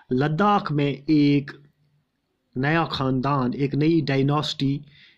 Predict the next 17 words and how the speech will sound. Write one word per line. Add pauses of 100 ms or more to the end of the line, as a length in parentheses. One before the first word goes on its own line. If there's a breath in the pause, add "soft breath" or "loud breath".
(120 soft breath)
जिसको
नामग्याल
डायनासिटी
कहते
हैं, (340 loud breath)
ये
पावर
में
आ
गई। (2500 loud breath)
जब
ये
लोग (280)
वहाँ
के
हुक्मरान
बने,